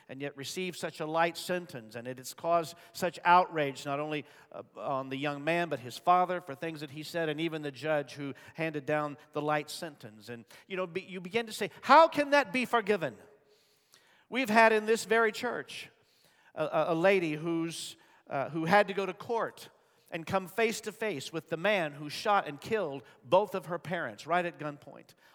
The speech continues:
All because, rather than repaying them, repaying her parents the small amount of money that he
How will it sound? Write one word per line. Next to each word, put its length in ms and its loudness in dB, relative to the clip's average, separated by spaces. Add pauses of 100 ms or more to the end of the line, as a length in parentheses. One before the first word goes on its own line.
(160)
All 220 10
because, 880 0 (1200)
rather 240 4
than 160 0
repaying 640 0
them, 440 0 (760)
repaying 440 2
her 140 -8
parents 420 0
the 100 -12
small 480 6
amount 300 4
of 100 -8
money 240 -2
that 160 -4
he 180 -8